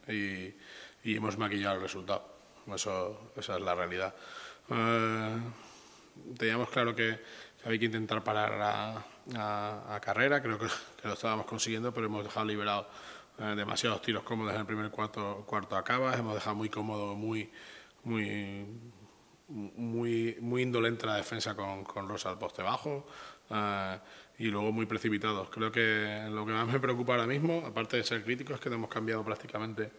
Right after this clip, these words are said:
eh, nu-, nuestros errores del otro día, ¿no? Más allá de, de la acumulación de faltas, ¿no? Pero,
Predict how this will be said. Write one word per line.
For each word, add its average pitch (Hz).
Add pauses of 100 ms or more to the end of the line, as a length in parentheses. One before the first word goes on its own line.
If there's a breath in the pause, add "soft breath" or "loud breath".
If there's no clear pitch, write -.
(360 loud breath)
eh, 117
nu-, 117 (320)
nuestros 120
errores 113
del 113
otro 101
día, 98
¿no? 107
Más 101
allá 101
de, 101 (500 loud breath)
de 113
la 107
acumulación 107
de 98
faltas, 98
¿no? 113
Pero, 110